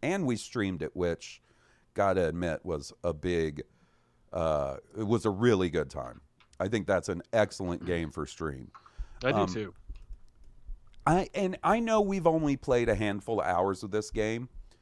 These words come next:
Speaker 1: but I am confident already that this potentially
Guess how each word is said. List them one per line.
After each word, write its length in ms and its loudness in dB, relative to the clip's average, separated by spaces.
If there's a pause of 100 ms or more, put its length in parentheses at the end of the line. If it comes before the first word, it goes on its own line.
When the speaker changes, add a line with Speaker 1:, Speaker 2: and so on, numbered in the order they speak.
(240)
Speaker 1:
but 120 2
I 160 6
am 120 0
confident 760 0 (1040)
already 640 4
that 300 0
this 360 0 (380)
potentially 880 -2